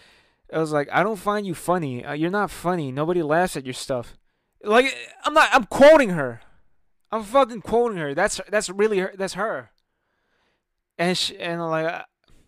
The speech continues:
so I was like, "Oh,"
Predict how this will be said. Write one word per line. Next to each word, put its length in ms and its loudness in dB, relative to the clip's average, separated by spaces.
so 140 -4
I 80 4
was 180 -2
like, 320 -8
"Oh," 160 -6